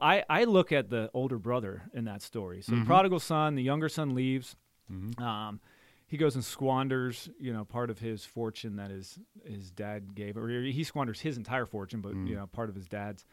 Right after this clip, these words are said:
Speaker 1: that was given to him. Um, and he, but he comes running back to his father. Well, the older son is the person I try not to be. He's the one that rejected his father,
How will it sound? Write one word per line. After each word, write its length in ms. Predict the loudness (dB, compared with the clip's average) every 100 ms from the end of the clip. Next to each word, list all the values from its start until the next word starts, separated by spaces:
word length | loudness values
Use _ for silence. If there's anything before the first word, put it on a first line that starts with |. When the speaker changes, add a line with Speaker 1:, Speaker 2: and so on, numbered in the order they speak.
| _ -14
Speaker 1:
that 60 |
was 140 | -10 -6
given 200 | -6 -6
to 100 | -6
him. 160 | -8 -10 -16 -20 _ -6
Um, 320 | -2 -2 -2
and 120 | -4
he, 100 | -4
but 140 | -2 -2
he 40 |
comes 220 | 0 -2
running 240 | -2 -2 -2
back 380 | -4 -6 -10
to 100 | -12
his 120 | -12 -6
father. 420 | -2 -2 -4 -14 _ _ -20 _ 0
Well, 360 | 2 2 0 _ _ _ -4
the 180 | 0
older 200 | 2 2 0
son 580 | 0 0 0 -2 -6 -10 -10
is 140 | -8
the 80 | -8
person 340 | -6 -6 -4
I 60 | -8
try 260 | -6 -6 -6
not 160 | -10
to 60 | -10
be. 340 | -10 -12 -14 -20 _
He's 220 | -2 0
the 100 | 0
one 180 | 0 -2
that 100 | -2
rejected 480 | -4 -2 -2 -2 -4
his 140 | -4
father, 440 | -4 -6 -6 -8